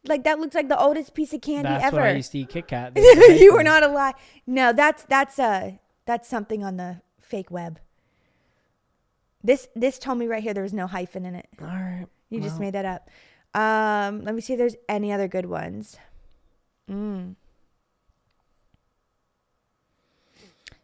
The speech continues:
Speaker 1: That one's stupid. Um, let me see. Oh. The Flintstones.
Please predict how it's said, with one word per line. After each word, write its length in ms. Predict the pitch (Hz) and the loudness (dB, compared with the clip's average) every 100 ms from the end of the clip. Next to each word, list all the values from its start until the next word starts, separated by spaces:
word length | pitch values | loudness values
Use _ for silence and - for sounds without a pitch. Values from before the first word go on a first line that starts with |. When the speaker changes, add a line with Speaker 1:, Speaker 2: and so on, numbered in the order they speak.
| _ 202 | _ -18
Speaker 1:
That 80 | |
one's 180 | 202 190 | -16 -16
stupid. 340 | - 185 - - _ _ _ _ - | -18 -20 -20 -20 _ _ _ _ -10
Um, 1000 | 202 208 196 190 190 185 185 185 196 202 - _ _ _ _ _ _ - | -6 -4 -4 -6 -8 -8 -10 -12 -16 -18 -20 _ _ _ _ _ _ -20
let 80 | 214 | -20
me 40 | |
see. 540 | 220 - 190 175 - - - | -20 -20 -18 -18 -20 -20 -12
Oh. 340 | 175 160 - 196 _ _ _ _ _ _ _ _ _ _ _ | -12 -10 -14 -20 _ _ _ _ _ _ _ _ _ _ _
The 80 | 196 | -20
Flintstones. 1200 | - - 196 208 226 - - 156 113 117 - - | -20 -16 -10 -10 -10 -16 -12 -12 -12 -18 -20 -20